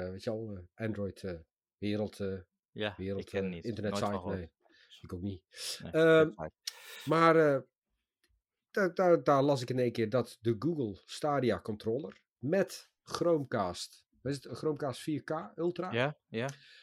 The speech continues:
Speaker 1: Eh, die wordt nou aangeboden voor tweeëntwintig euro.
Speaker 2: <laughs> Dat is
Speaker 1: Alleen
Speaker 2: echt wel
Speaker 1: al,
Speaker 2: weinig.
Speaker 1: ja, alleen al de Chromecast vier, vier K is, is al dertig euro, geloof ik.
Speaker 2: Ja.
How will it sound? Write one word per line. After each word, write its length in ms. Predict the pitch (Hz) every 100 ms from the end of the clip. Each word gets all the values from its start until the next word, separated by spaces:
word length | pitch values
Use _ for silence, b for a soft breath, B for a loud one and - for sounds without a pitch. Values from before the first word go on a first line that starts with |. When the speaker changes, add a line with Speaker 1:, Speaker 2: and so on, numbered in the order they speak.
| B B
Speaker 1:
Eh, 280 | - 156 151
die 100 | 160
wordt 200 | 170 156
nou 180 | 151 135
aangeboden 480 | 143 131 120 110 90
voor 140 | 98
tweeëntwintig 500 | - 131 107 98 92
euro. 460 | 113 160 101 71 73 _ _ _ _
Speaker 2:
<laughs> 140 | - -
Dat 120 | 120
is 60 | 147
Speaker 1:
Alleen 140 | 170
Speaker 2:
echt 80 | 175
wel 100 | 160
Speaker 1:
al, 100 | 143
Speaker 2:
weinig. 460 | 107 104 95 - -
Speaker 1:
ja, 220 | 135 156
alleen 400 | 131 147 175 175
al 100 | 143
de 80 | 135
Chromecast 800 | - 165 143 151 131 123 - -
vier, 440 | - - 175 208 127
vier 260 | 160 139
K 60 | 175 175 165
is, 280 | 117 117 -
is 320 | 117 113 - _ _ -
al 200 | 113 107
dertig 280 | 127 -
euro, 260 | 113 104 95
geloof 280 | 98 85 82
ik. 220 | 135 - _
Speaker 2:
Ja. 260 | 117 107